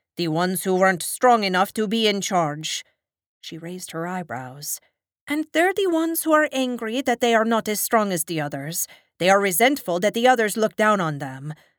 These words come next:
But they can't take any of the others on in a fair fight, so they always watch their opponent and hit where they are weak."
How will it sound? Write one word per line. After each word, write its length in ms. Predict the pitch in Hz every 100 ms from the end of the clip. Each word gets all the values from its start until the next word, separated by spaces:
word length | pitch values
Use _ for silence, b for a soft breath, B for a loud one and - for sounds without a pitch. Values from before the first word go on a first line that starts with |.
| _
But 140 | 294
they 120 | 339
can't 360 | - 320 381 -
take 200 | 339 320
any 200 | 302 285
of 80 | 247
the 140 | 226
others 300 | 202 208 220
on 240 | 208 196 226
in 120 | 233
a 80 | 202
fair 260 | 190 170
fight, 560 | 160 - 370 165 156 - b b
so 140 | - 311
they 140 | 330
always 300 | 381 392 254
watch 300 | 247 269 -
their 160 | 233 214
opponent 600 | 165 202 147 135 139 - b b _ -
and 240 | 311 311
hit 460 | - 392 349 - -
where 160 | 196
they 180 | 190 226
are 160 | 208 196
weak." 540 | 180 143 - - -